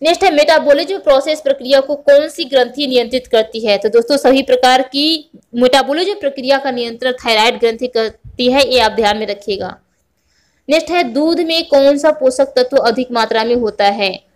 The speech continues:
तो दोस्तों, दूध में protein सबसे ज्यादा होता है। Next है विलाई किस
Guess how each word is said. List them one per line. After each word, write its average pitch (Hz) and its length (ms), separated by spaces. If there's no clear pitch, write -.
तो 247 60
दोस्तों, 254 380
दूध 269 240
में 285 340
protein 269 440
सबसे 254 280
ज्यादा 226 220
होता 202 300
है। 190 320
Next 302 220
है 339 120
विलाई 277 460
किस 302 320